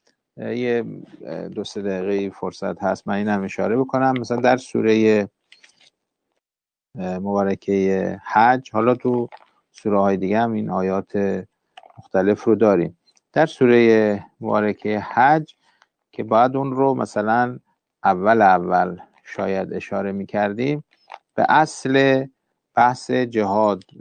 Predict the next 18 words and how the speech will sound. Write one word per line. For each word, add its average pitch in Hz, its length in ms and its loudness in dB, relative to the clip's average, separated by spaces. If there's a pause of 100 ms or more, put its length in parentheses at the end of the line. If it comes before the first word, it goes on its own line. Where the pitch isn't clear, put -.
(120)
اه، 82 200 -8 (880)
و 104 100 -4
دفاع 107 640 2 (140)
اشاره 90 420 -8
شده. 117 500 -6 (640)
آیه 101 800 -2 (4000)
سی 107 220 -4
و 104 40 0
هشت 117 500 0
در 98 180 -2
سوره 101 280 -8
مبارکه 92 460 -6
حج، 117 560 -2 (200)
آیه، 87 340 -8
سوره 98 320 -4
بیست 95 320 -8
و 87 60 -4
دو، 82 240 -8